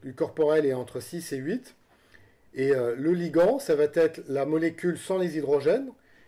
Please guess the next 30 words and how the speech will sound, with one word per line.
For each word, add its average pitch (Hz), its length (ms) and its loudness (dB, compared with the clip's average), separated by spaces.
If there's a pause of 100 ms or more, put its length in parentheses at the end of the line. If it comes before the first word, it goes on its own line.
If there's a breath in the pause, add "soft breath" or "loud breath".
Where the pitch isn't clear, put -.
(120)
Donc 127 180 -8
les 175 120 -2
hydrogènes, 165 560 2
c'est 151 140 -4
un 127 80 -2
H 131 200 -4
plus, 254 160 -8
c'est - 140 -8
positif, 139 640 -10
et, 160 180 0
euh, 139 120 0 (140)
un 127 60 -8
métal, 147 560 -2
c'est 117 200 -10
un, 110 80 -8
un, 110 600 -12
un 120 60 -8
molé-, 151 320 -2
c'est - 160 -10
un 127 100 -6
atome 165 320 -2
qui 127 80 -8
a 107 40 -6
deux, 190 420 2 (280)
deux 143 480 -2
atomes, 139 360 -2
euh, 110 180 -4
deux 131 580 -2
électrons, 139 540 -2
deux, 139 460 -2